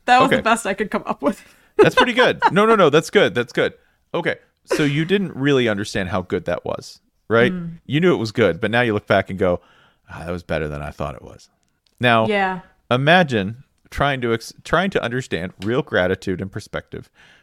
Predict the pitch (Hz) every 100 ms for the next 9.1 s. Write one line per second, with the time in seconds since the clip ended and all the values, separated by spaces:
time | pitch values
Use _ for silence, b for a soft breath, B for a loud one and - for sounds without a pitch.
0 | b - 92 85 101 90 95 90 92 -
1 | - - 98 92 117 143 127 127 123 135
2 | 73 69 110 139 _ _ _ _ b b
3 | b 135 117 113 107 127 160 151 - 113
4 | - 117 98 90 90 92 104 - _ 156
5 | 160 151 190 - 240 185 - b b b
6 | b 175 220 208 208 - 143 190 196 208
7 | 185 185 180 202 196 220 196 139 - -
8 | _ _ _ _ _ - 202 - 254 214
9 | -